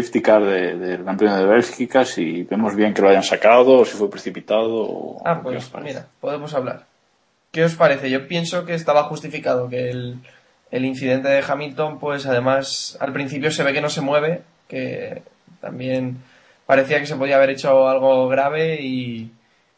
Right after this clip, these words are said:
Speaker 2: y no sé, yo creo que estaba justificado. José, ¿qué te pareció desde la pista?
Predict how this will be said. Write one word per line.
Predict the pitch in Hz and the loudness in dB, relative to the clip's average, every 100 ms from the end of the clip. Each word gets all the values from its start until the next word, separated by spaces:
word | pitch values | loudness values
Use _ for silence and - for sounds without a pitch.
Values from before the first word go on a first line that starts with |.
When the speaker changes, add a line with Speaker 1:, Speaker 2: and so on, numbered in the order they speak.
| _ - | _ -12
Speaker 2:
y | 127 120 113 110 110 | -8 -6 -6 -8 -6
no | 120 | -6
sé, | 127 131 | -2 -2
yo | 135 | 0
creo | 160 170 | 0 2
que | 160 147 139 139 | 2 2 0 -2
estaba | 131 139 139 | -2 2 2
justificado. | 143 139 135 139 127 123 | 0 -12 -12 -6 -4 -4
José, | 120 147 147 131 123 123 - | -4 -6 -4 -4 -4 -6 -6
¿qué | |
te | 143 | -2
pareció | 143 143 143 143 139 | 0 0 0 -2 -2
desde | 139 135 135 131 131 | -2 0 0 2 2
la | 131 | 0
pista? | 127 - - | -2 -12 -14